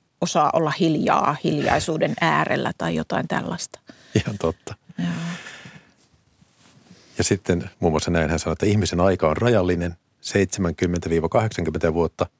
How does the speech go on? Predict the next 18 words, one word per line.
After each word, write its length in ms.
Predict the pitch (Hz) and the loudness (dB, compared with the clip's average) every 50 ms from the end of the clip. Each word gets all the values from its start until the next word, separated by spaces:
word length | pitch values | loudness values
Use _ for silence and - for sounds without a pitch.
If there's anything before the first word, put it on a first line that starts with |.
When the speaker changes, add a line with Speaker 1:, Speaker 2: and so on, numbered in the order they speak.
| _ - | _ -10
Speaker 2:
Siinä 280 | - - - 98 85 | -6 -2 -2 0 0
ehtii 260 | 85 92 90 - 104 95 | 0 -2 0 0 0 2
tutustua 460 | - 104 98 101 - - - 101 95 - _ | 2 2 0 0 -2 -2 -2 -2 -2 -2 _
pieneen 380 | - 147 139 107 92 90 87 87 | 0 2 2 2 2 2 2 2
osaan 340 | 95 98 - 98 80 78 80 | 2 2 4 2 2 2 0
sitä 240 | - 90 - 85 | -2 0 0 0
maata, 540 | 82 90 98 101 92 82 78 76 - - - - _ _ _ - | 2 2 4 4 4 4 2 0 -2 -6 -18 -18 _ _ _ -4
jossa 320 | 78 - - - - 80 | -4 -2 -2 -2 -4 -2
asuu. 720 | - 104 90 85 85 - - - 76 76 - - - - 95 - _ _ _ - - - - - - - - - - - _ _ - - | 0 2 2 2 2 2 -2 -4 -4 -6 -8 -8 -8 -8 -10 -10 _ _ _ -20 -20 -20 -20 -20 -20 -20 -20 -20 -20 -20 _ _ -8 -8
Ja 120 | 73 - 165 - _ _ _ _ - - _ - - - - | -8 -8 -8 -14 _ _ _ _ -20 -20 _ -20 -20 -6 0
tällaisia 400 | - 131 131 107 92 90 98 90 | 2 2 4 4 4 4 2 2
niin 100 | 87 87 | 2 0
kuin 160 | 87 - 90 _ | -2 -2 -4 _
pieniä 420 | - 90 170 123 113 98 90 87 85 | 2 2 4 4 4 4 2 2 2
aforis-, 440 | - - - 131 151 131 107 95 - _ _ - | 0 0 2 2 4 2 2 0 -2 _ _ -2
aforismeja 680 | 143 131 143 - 151 107 104 98 - 101 95 90 90 90 | 0 0 2 2 2 2 2 2 2 2 2 2 2 4
tai 180 | 85 87 90 95 | 4 4 4 4
ajatuksia 720 | 110 113 107 92 - - 87 - - - - 87 82 87 | 4 4 2 2 2 0 0 0 0 0 2 2 2 2